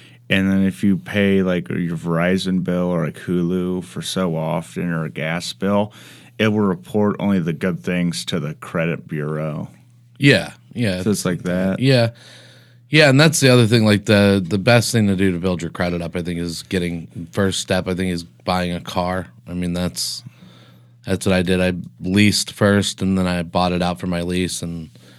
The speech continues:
Speaker 2: that bumped my credit up a lot. And then just paying your bills on time for five to seven <laughs> years, it takes a while, you
Speaker 1: Uh,
Speaker 2: know?
Speaker 1: I've, I've dug myself in a hole, just a little one, though.
Speaker 2: <laughs>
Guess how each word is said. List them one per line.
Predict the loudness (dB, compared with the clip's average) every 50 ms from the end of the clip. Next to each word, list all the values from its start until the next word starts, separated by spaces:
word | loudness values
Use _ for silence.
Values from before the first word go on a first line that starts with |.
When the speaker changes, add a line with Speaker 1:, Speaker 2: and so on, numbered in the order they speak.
| -20 _ -20 _ _ _ -2
Speaker 2:
that | 0 0 0 2
bumped | 0 -2 -2 0
my | -2 -4
credit | -2 -2 -2 0 0 0
up | -2 -2 -2 -4
a |
lot. | -4 -2 0 0 0 0 0
And | -2 -2
then | 0 0
just | 0 0 -2 -4 -6 -14 _
paying | -6 -2 0 0 0 0
your | -2 -2
bills | -4 -2 -2 -2 -2 -2
on | -4 -6 -8 -8
time | -8 -8 -8 -6 -6 -8 -10
for | -8 -6 -6 -6 -6 -6 -10 _ _ _ _ _ _ _ _ _ _ _ _ _ _ _ _ _
five | -4 0 0 0 0 -2 -2
to | -4 -6
seven | -4 -2 -2 -2 -2 -2 -2 -2
<laughs> | -4
years, | -4 -2 -2 0 0 0
it | -2 0
takes | 0 2 2 2 2 2 2
a | 2
while, | 2 2 2 2 2 0 -2 -4 -6 -8 -10
you | -6 -4 -4 -2
Speaker 1:
Uh, | -2
Speaker 2:
know? | -4 -4 -6 -8 -14 _ -20 _ _ -20 -20 -20 -20 -20 -20 -20 -20 -20 -20 _ _ _ _ -18 -10 -4
Speaker 1:
I've, | -2 -2 -2 -2 -4 -6 -8 -6 -4
I've | -4 -2 0
dug | 2 2 2 2
myself | 2 0 0 -2 -2 -2 -2 -2 -2 -4 -6
in | -6 -4
a | -4
hole, | -6 -6 -4 -2 -2 0 -2 -2 -4 -6 -14 -14 -8
just | -6 -4 -2 -2
a | -2
little | -2 -2 0 2 2 2 4 4
one, | 4 4 4 6
though. | 6 6 6 4 4 2 2 0 0 -4 -8
Speaker 2:
<laughs> | -8 -8